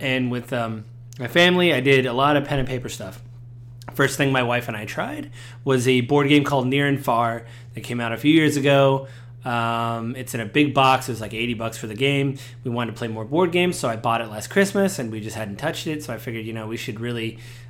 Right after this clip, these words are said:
uh, play this game that we hadn't touched in a while. Um, and it was frustrating for both of us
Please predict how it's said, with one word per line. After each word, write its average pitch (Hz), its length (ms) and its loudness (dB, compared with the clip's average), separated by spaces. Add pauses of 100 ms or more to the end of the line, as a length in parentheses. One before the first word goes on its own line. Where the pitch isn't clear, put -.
uh, 101 140 -10
play 127 200 -4
this 113 140 -6
game 135 280 2
that 131 80 -4
we 123 100 -4
hadn't 123 200 0
touched 135 300 -4
in 139 40 -2
a 131 60 -2
while. 123 420 -2 (420)
Um, 113 400 -2
and 123 180 -4
it 117 40 -2
was 110 180 -6
frustrating 120 680 0
for 110 140 -10
both 104 220 -8
of 98 100 -10
us 98 280 -12